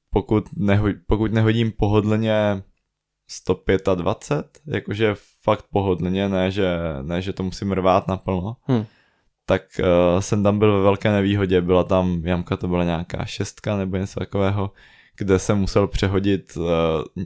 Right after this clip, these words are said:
Speaker 1: to bylo aspoň sto pět metrů, jenom abych byl na souši
Speaker 2: Jo, taková
Speaker 1: přes
Speaker 2: ta
Speaker 1: vodu.
Speaker 2: voda s te-, s tím košem na tom,
Speaker 1: Jo.
Speaker 2: na tom kopečku.
Speaker 1: Přesně tak, voda s-, a koš na kopečku, no a já jsem tam prostě, jako dá se tam hrát nějaký hyzer, layup, jenomže to je pořád devadesát metrů přes vodu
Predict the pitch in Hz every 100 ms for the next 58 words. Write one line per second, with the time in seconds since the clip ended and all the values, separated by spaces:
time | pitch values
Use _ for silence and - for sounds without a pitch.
0 | - - 85 92 87 90 - 98 90 -
1 | 92 95 92 95 87 95 90 90 92 87
2 | 92 95 92 90 - 101 98 - 196 135
3 | 131 123 127 117 113 123 120 117 113 -
4 | - 127 123 - 127 - 123 131 120 117
5 | 120 117 120 104 131 123 127 120 127 113
6 | - 113 - - 95 - 95 90 95 95
7 | 98 92 98 - 98 - 98 - 98 98
8 | 92 92 - 98 95 92 - 92 92 -
9 | 101 95 95 98 - - 104 98 - _
10 | _ _ 110 - 123 - - 110 110 -
11 | 123 131 123 117 117 - 113 110 - 113
12 | 104 95 98 120 135 101 95 92 107 -
13 | 101 98 104 95 113 107 101 90 98 98
14 | 98 98 98 98 117 - 92 92 90 95